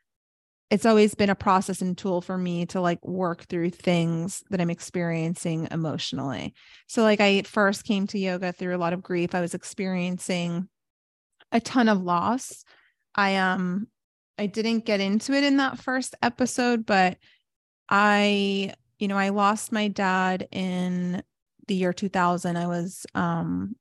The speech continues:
about to enter high school. And I think that kinda, you know, experiencing loss at any age is really, really tough. It doesn't ever really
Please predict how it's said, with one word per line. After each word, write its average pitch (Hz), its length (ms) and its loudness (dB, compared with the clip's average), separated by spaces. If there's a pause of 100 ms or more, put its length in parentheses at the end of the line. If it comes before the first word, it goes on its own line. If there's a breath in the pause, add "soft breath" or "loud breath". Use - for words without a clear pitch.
about 208 480 0
to 214 240 -2
enter 196 340 0
high 180 260 -2
school. 170 640 -6 (560 soft breath)
And 185 680 2 (540)
I 202 100 2
think 254 480 4
that 240 200 2
kinda, 208 480 0 (200)
you 208 100 0
know, 175 180 -6 (520)
experiencing 269 960 2
loss 208 420 2
at 196 160 0
any 220 560 0
age 262 200 -4
is 208 220 -6
really, 196 440 -2
really 190 580 -2 (100)
tough. 202 500 -2
It 208 160 -4
doesn't 185 400 0
ever 180 260 -2
really 180 440 0